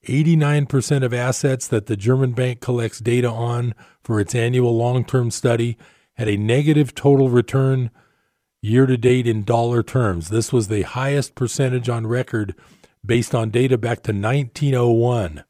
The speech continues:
eclipsing the eighty-four percent hit in nineteen twenty.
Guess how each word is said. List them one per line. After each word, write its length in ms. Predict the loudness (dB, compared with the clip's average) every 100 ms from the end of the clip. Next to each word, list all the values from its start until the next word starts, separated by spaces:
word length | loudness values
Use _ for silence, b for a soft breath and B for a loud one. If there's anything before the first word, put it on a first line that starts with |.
| _ _ _ _
eclipsing 560 | -14 -6 -2 0 0 0
the 160 | 0 0
eighty-four 680 | -2 0 -2 0 4 4 4
percent 480 | 0 0 -2 -6
hit 340 | -6 -6 -6 -8
in 200 | -6 -4
nineteen 520 | -4 -4 -6 -6 -6
twenty. 600 | -8 -10 -6 -4 -6 -12